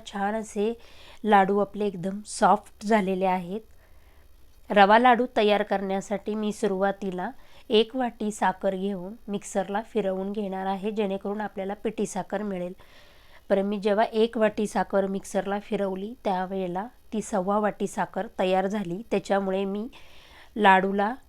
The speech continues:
साखर टाकताना पुन्हा एकदा वाटीने मोजून घेणार आहे. दोन वाटी बारीक रवा, एक वाटी पिठी साखर,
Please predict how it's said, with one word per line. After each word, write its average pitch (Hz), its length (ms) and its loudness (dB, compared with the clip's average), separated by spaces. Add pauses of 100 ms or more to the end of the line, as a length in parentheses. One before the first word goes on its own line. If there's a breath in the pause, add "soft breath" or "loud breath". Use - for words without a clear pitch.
(120)
साखर 208 380 2
टाकताना 202 540 0
पुन्हा 202 320 -2
एकदा 202 260 2
वाटीने 190 480 -2
मोजून 208 460 0
घेणार 202 360 -2
आहे. 170 280 -2 (3500 soft breath)
दोन 220 460 6
वाटी 226 600 -2 (1120)
बारीक 196 500 6
रवा, 180 320 0 (1300)
एक 214 240 0
वाटी 208 300 2
पिठी 185 340 -6
साखर, 180 500 -6